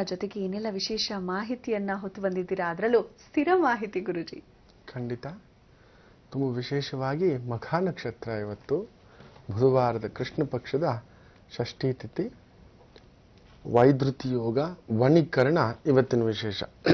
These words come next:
Speaker 2: ಇವತ್ತು ನಾನು ನಿಮಗೆ ಕೆಲವೊಂದು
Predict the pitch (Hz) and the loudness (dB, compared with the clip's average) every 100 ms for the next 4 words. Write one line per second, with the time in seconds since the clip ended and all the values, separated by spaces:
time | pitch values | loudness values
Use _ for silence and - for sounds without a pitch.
0 | - 170 156 101 - - _ _ _ _ | 4 4 4 2 -4 -20 _ _ _ _
1 | _ - - - - - - - - 143 | _ -20 -20 -20 -20 -20 -20 -20 -8 -2
2 | 165 175 180 160 147 143 135 - 135 139 | 0 2 2 2 2 0 -2 -2 -2 0
3 | 135 120 101 127 | 0 -2 -2 -6